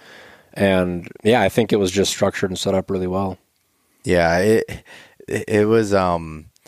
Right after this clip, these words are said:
Speaker 2: it was cool. And, and it, what I, what I really like about these types of things is I felt like some of the people that were in the class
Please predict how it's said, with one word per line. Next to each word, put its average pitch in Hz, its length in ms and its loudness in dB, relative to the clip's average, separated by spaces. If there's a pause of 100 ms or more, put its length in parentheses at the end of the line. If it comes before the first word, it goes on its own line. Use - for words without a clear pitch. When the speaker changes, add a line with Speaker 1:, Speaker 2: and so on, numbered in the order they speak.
(180)
Speaker 2:
it - 80 -4
was 107 160 0
cool. 104 380 2
And, 87 160 -4
and 101 180 -4
it, 87 140 -4
what 113 120 2
I, 127 120 4
what 117 160 2
I 127 60 4
really 104 400 4
like 98 280 0
about 95 280 0
these 98 180 -6
types 98 280 -2
of - 60 -8
things 104 360 -2
is 95 40 -2
I 92 100 2
felt 98 300 2
like 92 220 2
some 98 200 -2
of 95 60 0
the 92 60 0
people 95 320 -2
that 95 100 4
were 87 100 0
in 87 60 -4
the 82 80 -6
class 85 420 0